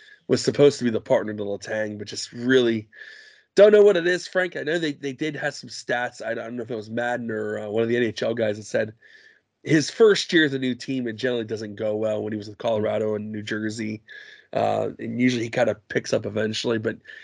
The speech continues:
it's been shown that I guess his first year teams don't go, doesn't go well, but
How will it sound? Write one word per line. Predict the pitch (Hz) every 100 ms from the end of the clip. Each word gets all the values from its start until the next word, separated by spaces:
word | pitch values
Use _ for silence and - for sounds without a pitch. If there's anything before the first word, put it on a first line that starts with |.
| -
it's | 123 -
been | 120 110
shown | - - 139 117 107
that | 107
I | 104
guess | 107 107 - - _ _ _ _
his | - -
first | - 123 -
year | 117 107
teams | - 110 101
don't | 104 101
go, | 104 107
doesn't | - 104 104
go | 107 104
well, | 104
but | 104